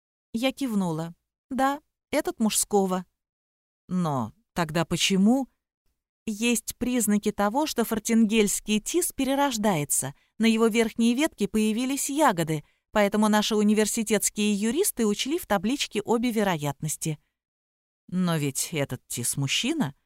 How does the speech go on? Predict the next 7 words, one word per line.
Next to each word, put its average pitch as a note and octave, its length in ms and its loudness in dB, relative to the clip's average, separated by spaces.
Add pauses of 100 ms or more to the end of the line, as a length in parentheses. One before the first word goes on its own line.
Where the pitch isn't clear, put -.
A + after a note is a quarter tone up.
(120)
спросил E3+ 500 -2
Лео, G#3+ 280 2
указывая F3 600 -2
на F3+ 60 0
мое F#3 260 0
дерево. C#3+ 460 -2 (800)
«Да, F#3+ 480 2